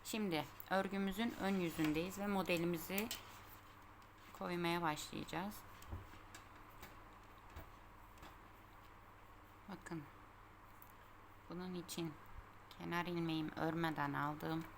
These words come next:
iki tane tersim vardı. Onları örüyorum. Bir, iki tersimi ördüm.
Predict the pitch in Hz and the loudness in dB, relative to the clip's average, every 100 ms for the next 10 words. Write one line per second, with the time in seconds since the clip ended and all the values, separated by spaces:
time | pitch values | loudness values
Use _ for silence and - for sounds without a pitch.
0 | - - - - - - 185 180 160 151 | -14 -14 -16 -12 -10 -6 -4 0 2 2
1 | 151 - 156 - - 165 156 147 147 - | 0 0 0 0 -4 0 2 2 0 -2
2 | 156 156 156 151 147 147 143 160 165 165 | 0 2 2 2 -2 -4 -4 -2 -2 -2
3 | 160 160 160 - - - - - - - | -2 -2 -4 -10 -14 -16 -16 -16 -16 -16
4 | - - - - - - - - - - | -16 -16 -16 -16 -16 -16 -16 -16 -16 -16
5 | - - - - 170 165 165 175 185 - | -16 -16 -16 -14 -6 -4 -4 -4 -8 -12
6 | - - - - - - - - - - | -14 -16 -16 -16 -16 -16 -18 -18 -18 -18
7 | - - - - - - - - - 170 | -18 -18 -18 -18 -18 -18 -16 -12 -10 -8
8 | 185 - 175 165 - - 160 156 143 - | -8 -4 -2 -2 -2 0 2 2 -2 -12
9 | - - - - - - - - - - | -16 -16 -16 -18 -18 -18 -16 -16 -16 -16
10 | - - - - - - - - - - | -16 -16 -16 -16 -16 -16 -16 -16 -16 -14
11 | - - - - - 170 170 170 175 170 | -14 -14 -14 -14 0 2 4 2 0 0